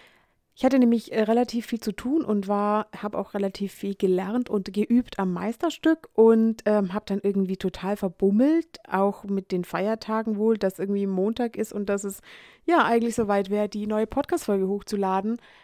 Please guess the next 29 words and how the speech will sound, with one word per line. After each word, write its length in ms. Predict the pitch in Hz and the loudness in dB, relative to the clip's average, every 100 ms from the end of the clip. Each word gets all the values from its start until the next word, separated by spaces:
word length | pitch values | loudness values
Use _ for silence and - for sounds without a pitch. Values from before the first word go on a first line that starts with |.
| - - | -8 0
Aber 340 | 190 190 196 | 2 2 2
ich 220 | 196 - | 0 -2
hab's 260 | 190 185 - - | -6 -6 -12 -8
einfach 560 | 185 196 214 233 233 - - _ | -4 -2 -4 -2 -4 -4 -20 _
verbummelt. 640 | - 208 190 185 185 - _ _ _ - - | -4 0 2 2 0 -4 _ _ _ -12 2
Ja, 180 | 254 | 4
und 220 | 240 202 190 | 6 4 6
jetzt 340 | 277 - - _ | 4 2 -14 _
ist 160 | - 196 | -4 0
morgen 240 | 208 220 | 2 4
wieder 180 | 220 208 | 4 4
Schule, 300 | 196 262 311 | 2 2 2
das 140 | 226 202 | 2 0
heißt, 260 | 214 226 | 0 -2
ich 120 | - | -6
weiß, 200 | 190 196 | -4 -2
morgen 300 | 196 190 208 | -2 -2 -2
ist 160 | 185 190 - - - _ - | -4 -6 -12 -20 -20 _ 2
Montag, 440 | 196 233 240 254 | 6 6 4 0
also 160 | - 175 | -2 -6
beziehungsweise 560 | 185 175 170 165 151 | -6 -6 -6 -8 -6
heute. 640 | - 160 165 - - 240 277 _ _ _ _ _ - - | -2 0 0 -4 0 0 0 _ _ _ _ _ -16 -14
Jetzt 120 | - | -8
haben 80 | 196 | -8
wir 100 | 185 | -6
gerade 160 | 185 185 | -8 -4
Sonntag 500 | 202 226 240 233 196 | -4 -2 -4 -4 -6
und, 220 | 180 - | -6 -6
ähm, 400 | 185 185 180 185 | -6 -6 -6 -8